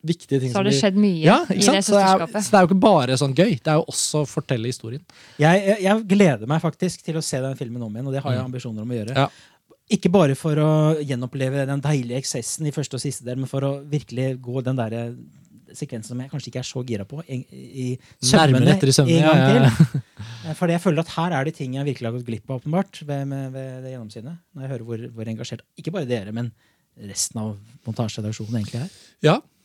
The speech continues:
Speaker 1: så får vi bare vente på resten av landet, da, holdt jeg på å si. <laughs> Det er jo, jeg, jeg, jeg må innrømme at jeg synes det er litt overraskende at en film som jeg synes er så opplagt at er såpass bra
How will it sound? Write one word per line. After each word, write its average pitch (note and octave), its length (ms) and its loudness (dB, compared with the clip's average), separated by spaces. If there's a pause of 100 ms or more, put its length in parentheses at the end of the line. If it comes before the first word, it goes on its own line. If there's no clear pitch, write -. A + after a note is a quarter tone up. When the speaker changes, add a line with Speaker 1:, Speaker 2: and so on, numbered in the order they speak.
(200)
Speaker 1:
så - 140 -8
får F#3 160 6
vi F#3 60 4
bare F3+ 160 8
vente D3+ 180 4
på C3+ 160 2
resten - 280 -4
av A2 340 -2
landet, G2 300 -4
da, B3 80 -4
holdt F#3+ 160 -4
jeg F#3 100 2
på E3 80 2
å - 20 2
si. - 100 4
<laughs> - 1120 -10
Det - 80 2
er F#3+ 60 6
jo, G#3+ 100 2 (120)
jeg, G3 240 0
jeg, G3+ 120 -14 (140)
jeg F#3 120 2
må G#3+ 100 4
innrømme E3 260 4
at D#3+ 60 0
jeg F#3+ 140 2
synes E3+ 160 -4
det A3+ 100 -2
er B3 40 -6 (200)
litt - 120 -8
overraskende D3 640 0 (100)
at - 260 -4 (240)
en D3+ 120 -2
film C3 200 2
som C3 120 -4
jeg C3+ 80 0
synes C3 120 -2
er C3+ 160 0
så - 40 -8 (120)
opplagt - 600 -4 (260)
at C#3+ 120 -8 (260)
er B2 60 0
såpass C#3+ 300 -6
bra F#3 220 2